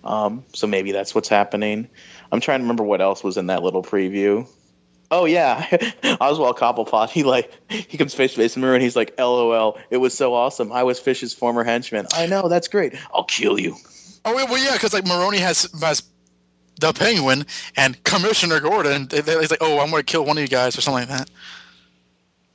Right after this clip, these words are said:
Speaker 1: Yeah, so it's interesting to see how they're both gonna get out of that one alive.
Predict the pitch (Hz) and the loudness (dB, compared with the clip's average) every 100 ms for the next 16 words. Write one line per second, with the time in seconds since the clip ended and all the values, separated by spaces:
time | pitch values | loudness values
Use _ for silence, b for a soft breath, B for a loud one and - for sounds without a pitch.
0 | _ b b b b b b 131 143 151 | _ b b b b b b 4 6 6
1 | 170 - 143 131 - - - 147 120 - | 2 4 4 4 2 -2 0 0 0 0
2 | 135 127 117 120 113 - 113 113 110 107 | 2 4 2 2 0 2 0 2 2 2
3 | 107 98 90 95 101 101 104 110 113 | 2 2 0 0 2 4 4 2 0